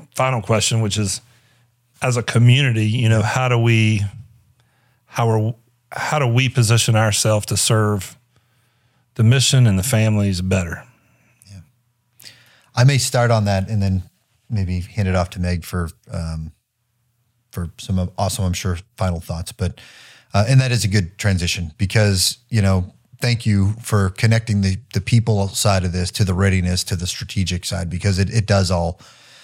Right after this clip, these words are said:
Speaker 2: matter. Um, <clears throat> uh, so quality of life issues, it's not just quality of life, like, you know, just to,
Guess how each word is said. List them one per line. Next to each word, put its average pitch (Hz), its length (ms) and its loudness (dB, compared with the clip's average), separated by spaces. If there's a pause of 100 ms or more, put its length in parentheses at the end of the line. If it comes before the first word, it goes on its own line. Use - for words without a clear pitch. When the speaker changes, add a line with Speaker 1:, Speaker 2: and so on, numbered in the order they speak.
(440)
Speaker 2:
matter. 87 380 -4 (100)
Um, 90 520 0 (400)
<clears throat> 117 420 4 (640)
uh, 87 480 -2 (120)
so 98 500 0 (1080)
quality 131 320 2
of 113 60 2
life 104 260 2
issues, 90 440 -4
it's - 120 -8
not 123 120 0
just - 160 0
quality 110 300 2
of 101 80 0
life, 98 240 0
like, 92 260 -4
you 98 80 0
know, 90 100 0
just - 320 -6
to, 87 160 -6